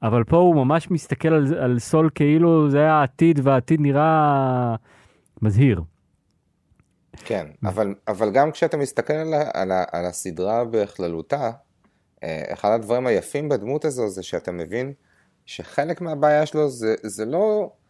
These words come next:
Speaker 2: זה לא רק זה שהוא תמיד חי בצל של אחיו מבחינת הסביבה,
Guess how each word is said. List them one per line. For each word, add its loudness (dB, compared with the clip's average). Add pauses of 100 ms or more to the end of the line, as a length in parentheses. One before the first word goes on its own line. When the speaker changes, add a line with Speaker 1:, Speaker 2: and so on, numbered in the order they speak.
(500)
Speaker 2:
זה -8
לא -4
רק -2
זה -4
שהוא -6
תמיד -6
חי 0
בצל -4
של -6
אחיו -4
מבחינת -8 (300)
הסביבה, -2